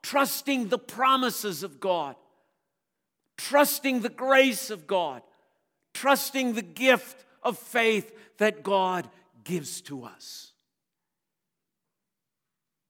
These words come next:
Luther, whose life up to this point in time had been lived in sorrow and misery and agony,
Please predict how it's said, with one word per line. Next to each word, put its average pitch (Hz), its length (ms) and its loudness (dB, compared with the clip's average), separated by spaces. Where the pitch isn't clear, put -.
Luther, 190 420 0
whose 135 300 -12
life 160 560 -4
up 135 160 -16
to 156 80 -8
this 156 220 -8
point 165 420 -8
in 147 140 -10
time 165 500 -6
had - 140 -16
been 139 220 -8
lived 170 340 -2
in 127 140 -12
sorrow 160 540 -4
and 127 200 -10
misery 165 460 -6
and 123 220 -12
agony, 160 600 -6